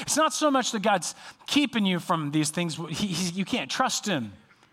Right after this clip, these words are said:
He's really holding back from you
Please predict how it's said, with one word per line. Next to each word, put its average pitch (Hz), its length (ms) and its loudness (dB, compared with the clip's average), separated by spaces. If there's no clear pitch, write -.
He's - 220 -10
really 156 300 0
holding 123 520 -4
back 127 300 -2
from 113 240 -8
you 101 300 -8